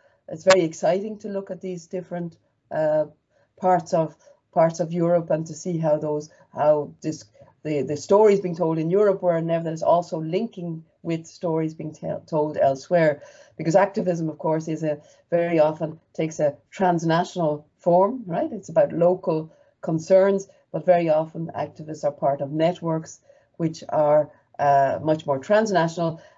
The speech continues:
and they draw inspiration from, uh, earlier events which took place elsewhere. So somebody like Gandhi, for example, or Martin Luther King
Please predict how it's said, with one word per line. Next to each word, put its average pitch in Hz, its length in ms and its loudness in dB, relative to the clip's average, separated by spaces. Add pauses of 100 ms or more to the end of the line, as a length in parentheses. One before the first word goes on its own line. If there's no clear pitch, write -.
and 165 220 2
they 165 180 2
draw 170 320 4
inspiration 170 1040 -4 (220)
from, 156 540 -2 (320)
uh, 147 400 0
earlier 180 440 6
events 151 480 -2
which 160 160 -10
took 180 180 -6
place 156 240 -6
elsewhere. 139 520 2
So 143 260 -4
somebody 156 340 -2
like 143 220 0
Gandhi, 165 360 0
for 160 140 -4
example, 147 640 -6 (180)
or 165 180 4
Martin 160 360 2
Luther 156 260 -6
King 160 400 -2